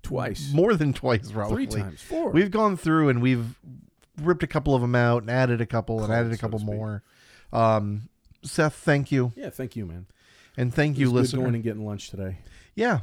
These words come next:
Speaker 1: Yeah.
Speaker 2: it was good. It was a short one, but it was a good one.
Speaker 1: In spite of me making those noises.
Speaker 2: It's okay.
Speaker 1: Yeah.
Speaker 2: We all have a, we all have a thing. Thank you, dear listener. Please go out and tell two friends. We appreciate you.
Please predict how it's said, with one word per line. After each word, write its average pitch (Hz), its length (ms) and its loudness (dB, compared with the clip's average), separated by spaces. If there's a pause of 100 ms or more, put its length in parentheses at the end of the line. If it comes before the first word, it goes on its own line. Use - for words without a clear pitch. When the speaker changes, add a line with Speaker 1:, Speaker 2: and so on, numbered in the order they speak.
Speaker 1:
Yeah. 123 180 -6
Speaker 2:
it 151 60 0
was 156 120 2
good. 139 160 4
It 127 40 4
was 123 100 2
a 127 80 2
short 139 260 -2
one, 110 220 0
but 117 100 2
it - 40 4
was 117 120 2
a 117 60 -2
good 110 180 0
one. 95 220 -6
Speaker 1:
In 92 80 -4
spite 120 320 -4
of 107 100 -6
me 110 140 -6
making 104 320 -6
those 98 160 -6
noises. 101 580 -8
Speaker 2:
It's 127 160 -8
okay. 95 360 -8
Speaker 1:
Yeah. 90 260 -10
Speaker 2:
We 120 100 -6
all 110 160 -6
have 98 240 -10
a, - 40 -20 (200)
we 120 100 -10
all 113 140 -4
have 101 120 -8
a 95 60 -12
thing. 90 280 -14 (480)
Thank 226 200 2
you, 226 80 2
dear 190 240 2
listener. 180 460 2
Please 196 460 0
go 180 160 6
out 175 160 4
and 147 100 -6
tell 156 180 2
two 151 200 0
friends. 139 500 0
We 143 140 2
appreciate 131 640 -2
you. 120 320 4